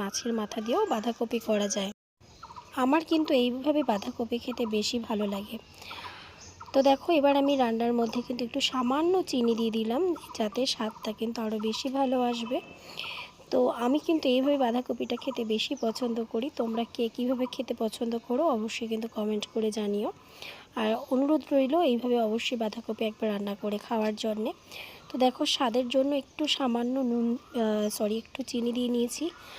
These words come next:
আর শেষে দিয়ে নিয়েছি কিন্তু গরম মশলা। এবার আমি ভালো করে নাড়িয়ে নেব।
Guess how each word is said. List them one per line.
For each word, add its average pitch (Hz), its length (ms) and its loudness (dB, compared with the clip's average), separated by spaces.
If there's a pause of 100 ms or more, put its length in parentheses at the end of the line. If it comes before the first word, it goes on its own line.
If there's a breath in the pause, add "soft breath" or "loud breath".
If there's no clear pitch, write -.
(300 loud breath)
আর 233 120 2 (200)
শেষে 262 260 4
দিয়ে 240 180 2
নিয়েছি 240 320 2 (100)
কিন্তু 220 280 2 (340)
গরম 214 300 6
মশলা। 208 400 -2 (960)
এবার 294 280 8
আমি 302 240 4 (640 loud breath)
ভালো 226 400 6 (160)
করে 254 180 6
নাড়িয়ে 220 340 2
নেব। 220 220 0